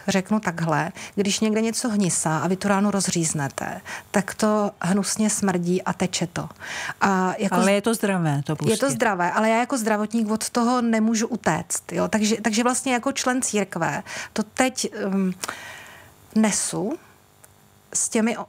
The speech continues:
Speaker 1: s těmi obětmi,
Speaker 2: Hmm.
Speaker 1: i s těmi, který, který třeba najednou se cítí, že to, že ty oběti jako, jako lžou, jo, jako protože, protože jsem třeba odpovídala zase někomu, kdo se cítí zraněn.
Speaker 2: Hmm. Hmm.
Speaker 1: A, a jako chápat, chápat vlastně všechny strany. A já to můžu opravdu jenom jako nést,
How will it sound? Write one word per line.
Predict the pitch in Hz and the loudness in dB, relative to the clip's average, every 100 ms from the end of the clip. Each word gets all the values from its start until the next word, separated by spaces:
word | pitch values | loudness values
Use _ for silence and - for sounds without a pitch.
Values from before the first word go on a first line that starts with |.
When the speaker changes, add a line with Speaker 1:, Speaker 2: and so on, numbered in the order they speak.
| - | -6
Speaker 1:
s | - | -2
těmi | 240 233 | 0 2
obětmi, | 202 202 208 208 | 0 0 -2 -2
Speaker 2:
Hmm. | 190 | 0
Speaker 1:
i | 262 | 0
s | - | 0
těmi, | - 269 277 | 0 0 0
který, | - 269 262 254 254 190 | -2 -2 2 2 0 -2
který | - 247 240 | -2 0 0
třeba | - 233 233 | 0 0 2
najednou | 233 233 220 240 | 2 0 0 -2
se | 233 240 | -2 -2
cítí, | - 214 226 | -4 -4 -2
že | 220 | -2
to, | 226 233 233 190 | 0 0 0 0
že | 220 | -2
ty | 233 | 0
oběti | 220 208 233 233 | 2 2 0 0
jako, | 220 233 - 220 | -4 -4 -6 -4
jako | 208 233 | 0 2
lžou, | 233 233 220 208 - | 2 4 2 0 -2
jo, | 190 185 - - | 0 0 -2 -6
jako | 208 196 | -6 -4
protože, | - 220 220 220 | -2 0 0 0
protože | 226 220 220 | -2 0 2
jsem | 220 220 | 2 2
třeba | 220 220 | 2 0
odpovídala | 214 - 233 220 214 220 | 0 0 0 2 2 2
zase | 214 226 | 0 0
někomu, | 220 214 220 | 0 2 0
kdo | 214 | 2
se | 220 233 | 0 -2
cítí | 226 208 220 | -2 -2 2
zraněn. | 220 220 214 202 185 208 - | 4 4 4 2 2 -2 0
Speaker 2:
Hmm. | 214 | 0
Hmm. | 214 - 185 | 0 -2 -2
Speaker 1:
A, | 196 | 0
a | 226 - 151 | 0 0 2
jako | 220 220 269 | 2 2 0
chápat, | - 269 269 285 - 247 | 2 0 0 -2 -4 -4
chápat | - 240 269 269 | 0 0 0 2
vlastně | 247 - 196 | 2 2 -2
všechny | - - 220 233 269 | -2 -2 0 0 -2
strany. | - 233 202 160 - 359 - - - - - | 0 0 2 2 -2 -8 -12 -14 -12 -6 0
A | |
já | 214 | 2
to | 240 | 2
můžu | 240 240 226 | 2 2 2
opravdu | 233 240 247 233 | 2 2 2 2
jenom | 233 233 233 | 2 2 2
jako | 233 220 233 | 0 0 0
nést, | 220 190 185 226 - - | 4 4 2 0 -2 -6